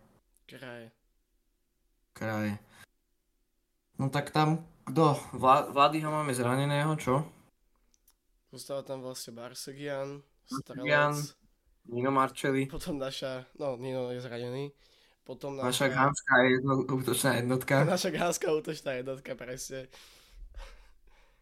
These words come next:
Speaker 1: Akože ten vý-, ten výber tam je pomerne slabý, no.
Speaker 2: Vieš čo? Na hrot by som dal Čavriča, to som povedal. Ehm,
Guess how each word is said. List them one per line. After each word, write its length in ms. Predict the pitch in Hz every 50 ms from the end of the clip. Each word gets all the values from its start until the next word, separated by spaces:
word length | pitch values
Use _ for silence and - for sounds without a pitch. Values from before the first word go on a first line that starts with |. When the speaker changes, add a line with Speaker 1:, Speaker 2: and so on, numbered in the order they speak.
| _ _ _
Speaker 1:
Akože 340 | - 139 151 - 165 156 151
ten 120 | - 165
vý-, 160 | 160 151 160 147
ten 140 | - 170 156
výber 320 | 151 156 151 170 175 170
tam 160 | - 165 160
je 40 | 151
pomerne 360 | 156 151 160 165 156 147 131
slabý, 320 | - - 135 147 156 135 123
no. 140 | - 113 110 113 _ _ _ _ _ _ _ - - _ _ _ _ _ _
Speaker 2:
Vieš 260 | - - 156 170 180 - -
čo? 160 | - 220 214 220 208 214 214 214 - - - - - - _ _ _ _ _ _ _ _ _ _ _ _ _ _ _ -
Na 240 | - 151 156 180 220
hrot 160 | 226 226 202
by 100 | 185 214
som 160 | 208 240 226
dal 380 | 226 214 180 160 143 127 123 123
Čavriča, 560 | - 147 139 151 160 165 175 170 - 202 190
to 80 | 190 -
som 220 | - - 160 156
povedal. 720 | - 139 143 151 156 160 175 175 175 175 175 175 185 190 - - - - - - - _ _ _ _ -
Ehm, 560 | - 135 139 139 139 143 143 139 139 139